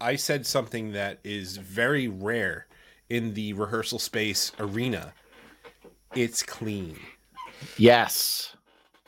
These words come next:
Speaker 1: John
Speaker 2: Very
Speaker 1: keeps
Speaker 2: rare.
Speaker 1: that fucking place spotless in
Speaker 2: He
Speaker 1: the
Speaker 2: really
Speaker 1: hallways
Speaker 2: does.
Speaker 1: and stuff like that. And, and he will keep you in check. Like, if he is, if he's aware of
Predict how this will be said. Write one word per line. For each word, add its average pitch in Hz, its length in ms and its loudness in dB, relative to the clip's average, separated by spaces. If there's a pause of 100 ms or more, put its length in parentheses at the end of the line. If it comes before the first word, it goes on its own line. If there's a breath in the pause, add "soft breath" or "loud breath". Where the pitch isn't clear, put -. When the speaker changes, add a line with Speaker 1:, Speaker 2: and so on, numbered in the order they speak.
(1160 soft breath)
Speaker 1:
John 147 360 4
Speaker 2:
Very 107 280 10
Speaker 1:
keeps 98 100 8
Speaker 2:
rare. 78 240 6
Speaker 1:
that 123 200 -2
fucking 120 360 -8
place 107 560 -8
spotless - 960 -4
in 117 60 -4
Speaker 2:
He 107 80 10
Speaker 1:
the 101 60 10
Speaker 2:
really 104 240 10
Speaker 1:
hallways 98 460 6
Speaker 2:
does. 113 60 -4
Speaker 1:
and 107 100 -12
stuff 117 240 -6
like 113 120 -8
that. 120 280 0 (340 soft breath)
And, 127 280 -4
and 131 320 0 (120)
he - 320 -4
will 175 340 8
keep - 320 -6
you 160 140 4
in 117 100 0
check. - 360 2
Like, 98 280 -2 (880 soft breath)
if 123 260 -4
he 175 380 0
is, 139 400 2 (960)
if - 140 -6
he's 165 300 0 (300)
aware 120 560 4
of 110 220 0